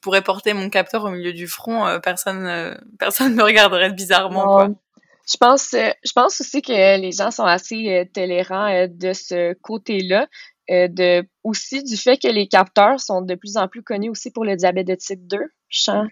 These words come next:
Speaker 2: qu'ils, euh, ils sont plus vus. En tout cas, euh, au, au Québec, il y a de plus en plus de personnes diabète type deux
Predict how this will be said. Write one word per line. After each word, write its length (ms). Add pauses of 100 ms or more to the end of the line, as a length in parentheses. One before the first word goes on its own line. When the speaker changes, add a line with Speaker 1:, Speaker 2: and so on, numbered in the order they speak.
Speaker 2:
qu'ils, 400
euh, 220
ils 160
sont 180
plus 380
vus. 300 (420)
En 160
tout 160
cas, 180
euh, 360 (100)
au, 400
au 100
Québec, 480
il 80
y 40
a 20
de 40
plus 180
en 80
plus 100
de 100
personnes 300
diabète 360
type 300
deux 200